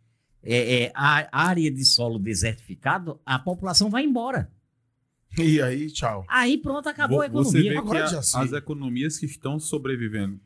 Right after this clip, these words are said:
Speaker 1: E,
Speaker 3: e,
Speaker 1: ex-
Speaker 3: entre aspas, bem, elas estão sobrevivendo por causa de outras commodities, como, por exemplo,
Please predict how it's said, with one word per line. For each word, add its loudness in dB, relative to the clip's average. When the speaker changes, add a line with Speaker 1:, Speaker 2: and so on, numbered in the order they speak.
Speaker 1:
E, -4
Speaker 3:
e, 6
Speaker 1:
ex- 4
Speaker 3:
entre -4
aspas, -4
bem, -2
elas 0
estão -6
sobrevivendo -8
por -14
causa -8
de -8
outras -4
commodities, -4
como, -10
por -6
exemplo, -10